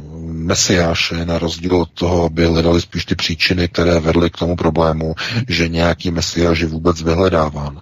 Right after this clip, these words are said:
To znamená, ten problém hledání zachránce je způsobený tím, že selhal první kruh. To znamená, rodina byla rozbourána, její hodnoty, eh, procesy homosexualizace, procesy, eh,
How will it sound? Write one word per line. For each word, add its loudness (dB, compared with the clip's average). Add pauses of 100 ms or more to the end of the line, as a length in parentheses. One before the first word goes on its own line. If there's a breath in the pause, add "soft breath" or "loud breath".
(340 loud breath)
To -4
znamená, 0
ten -2
problém 0
hledání -2
zachránce -4
je 0
způsobený -4
tím, -2
že 2
selhal 2
první -4
kruh. -4 (500 loud breath)
To -8
znamená, 2
rodina 0
byla 0
rozbourána, -4 (300)
její -4
hodnoty, -2 (960 loud breath)
eh, -6 (400)
procesy 0
homosexualizace, 2
procesy, 2
eh, -6